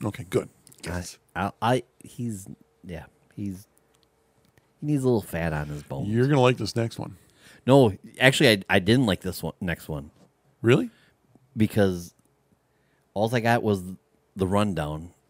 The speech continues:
Speaker 2: and I
Speaker 1: Yeah.
Speaker 2: wanna be honest with you, I saw
Speaker 1: Okay.
Speaker 2: David Montgomery, and the first thing I did was, I'm
Speaker 1: He's
Speaker 2: like,
Speaker 1: hurt.
Speaker 2: I'm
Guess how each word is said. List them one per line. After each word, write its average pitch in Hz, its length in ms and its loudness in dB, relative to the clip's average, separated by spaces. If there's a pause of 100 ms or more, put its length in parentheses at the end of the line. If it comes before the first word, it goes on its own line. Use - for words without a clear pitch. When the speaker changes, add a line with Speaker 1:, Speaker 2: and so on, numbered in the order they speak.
(360)
Speaker 2:
and 87 100 -4
I 85 40 2
Speaker 1:
Yeah. 87 40 0
Speaker 2:
wanna 90 200 -2
be 120 120 6
honest 120 280 2
with 78 120 -12
you, 80 160 -6
I 80 60 -4
saw 90 160 -2
Speaker 1:
Okay. 87 100 -2
Speaker 2:
David 98 260 2
Montgomery, 95 680 -6
and 85 140 -4
the - 40 -8
first 95 180 -4
thing 92 140 -4
I 90 60 -2
did 90 180 0
was, 82 320 -6 (260)
I'm - 60 -2
Speaker 1:
He's 110 60 2
Speaker 2:
like, 82 100 -2
Speaker 1:
hurt. 107 240 0
Speaker 2:
I'm - 40 -20